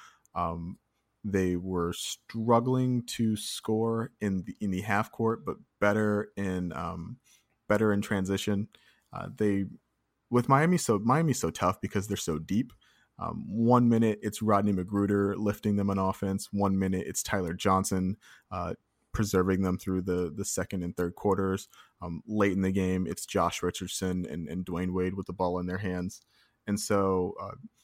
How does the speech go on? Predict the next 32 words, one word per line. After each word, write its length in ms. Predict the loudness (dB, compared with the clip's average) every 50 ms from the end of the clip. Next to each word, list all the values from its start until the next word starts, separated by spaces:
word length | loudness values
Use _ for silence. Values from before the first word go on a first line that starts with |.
| _ _
you, 340 | 0 2 4 4 4 2 0 -4 -2
they're, 240 | 2 4 4 6 4
they 140 | 4 2
have 160 | 2 2 0 0
so 180 | 2 4 4
many 240 | 6 6 4 2 0
angles 480 | 0 0 0 2 2 0 0 -2 -4 -4
to, 380 | -4 -2 -2 -2 -2 -6 -8 -10
uh, 260 | -10 -10 -10 -10 -10 -12 -12 -12 -14 -14
from 280 | -4 0 2 2 4 4
where 220 | 4 4 4 2
they 100 | 2 0
can 140 | -2 -2 -6
attack 340 | -6 -2 0 0 0 2 2
you 120 | 0 0
from, 300 | 0 0 0 0 0 -2 -4 -10 -20 -20 -20 _ -2
but 120 | 2 2 2
at 120 | 2 0
the 80 | -2 -2
same 240 | 0 2 2 4
time, 340 | 4 4 4 4 4 4 4
there's 220 | 4 4 4 4 4
nothing 640 | 4 4 4 4 2 0 0 2 2 0 -2 -4 -6 _ _ 0
in 140 | 2 2 4
particular 640 | 4 2 2 2 2 0 -2 0 0 0 2 2 2
you 180 | 2 2 0 0 0
ever 220 | 0 0 0 -2
have 280 | -2 -2 -2 -4 -6 -10 -12
to 120 | -10 -10
worry 440 | -10 -6 -4 -2 -2 -2 -2 -4 -8
about, 280 | -10 -10 -10 -8 -4
right? 220 | -2 0 0 0